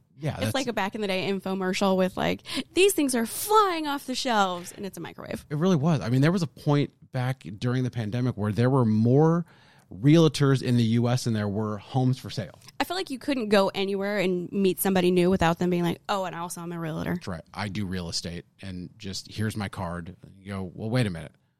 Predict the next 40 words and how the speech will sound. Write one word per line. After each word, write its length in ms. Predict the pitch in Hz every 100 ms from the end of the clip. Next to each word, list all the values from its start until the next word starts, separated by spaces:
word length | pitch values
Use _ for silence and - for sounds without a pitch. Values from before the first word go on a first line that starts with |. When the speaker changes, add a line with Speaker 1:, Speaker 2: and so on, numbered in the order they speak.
| _ _ -
Speaker 1:
But 80 |
you 160 | 104 113
also 600 | 117 127 - 90 87 85 _ _ _ _ _ _ -
do 120 | 101
our 100 | 90
lawn." 380 | 107 107 71 - _ _ - - - _ _ _ _ _ _ _ _ _ -
Speaker 2:
<laughs> 80 | 480 - - - - - _ _ _ _ - - 113 120
Speaker 1:
You, 100 | 110 -
and 160 | 113 117
you 80 | 117
wanna 160 | 110
sell 180 | 104 143
our 120 | 113
home. 260 | 90 - 104 _ _ _ -
So 80 | 107
you're 120 | 104
gonna 140 | 120
maintain 480 | 117 117 131 127 120
a 80 | 107
beautiful 340 | 113 107 127
lawn 380 | 139 131 117 107 -
and 120 | 95
sell 140 | 92
our 80 | 82
home. 180 | 82 76 _ - - -
Uh, 380 | 90 92 95 98
that 100 | 104
is 80 | 110
a 40 |
very 180 | 98 95
true 160 | - 98
story, 420 | - 208 214 202 - - -
and 720 | 180 170 170 170 165 165 165
I 60 | 120
hope 180 | 117 120
he's 100 | 117
not 140 | 101
watching 260 | 98 95 104
this. 160 | 92 - 131
Okay, 320 | 175 - 135